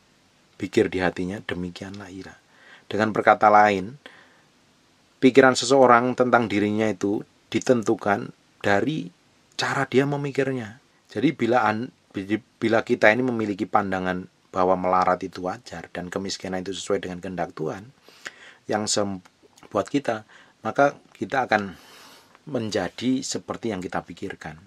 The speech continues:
Kita akan menjadi seperti yang kita yakinin. Dan keyakinan itu akan mempengaruhi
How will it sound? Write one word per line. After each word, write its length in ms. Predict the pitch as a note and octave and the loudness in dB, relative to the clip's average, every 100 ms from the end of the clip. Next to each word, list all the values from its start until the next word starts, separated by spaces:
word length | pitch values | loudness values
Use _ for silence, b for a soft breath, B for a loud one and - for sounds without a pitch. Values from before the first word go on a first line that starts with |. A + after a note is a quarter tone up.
| _ | _
Kita 320 | - A2 C#3 | -10 -4 -2
akan 160 | B2+ A#2 | -2 -4
menjadi 240 | G2+ F#2+ | -4 -6
seperti 480 | G2 - G2+ - A2 | -6 -8 -8 -6 -4
yang 160 | G2+ F#2 | -4 -4
kita 160 | F2+ | -4
yakinin. 560 | F2 E2 - F2 D#2+ D#2 | -2 -4 -8 -14 -14 -18
Dan 160 | F2 | -14
keyakinan 480 | F#2 G#2+ G#2 G2+ G2+ | -4 -2 0 -2 -4
itu 240 | F#2+ - - | -4 -6 -6
akan 400 | G2+ G#2 G2+ F#2+ | -6 -6 -6 -8
mempengaruhi 320 | G2+ G2 | -6 -2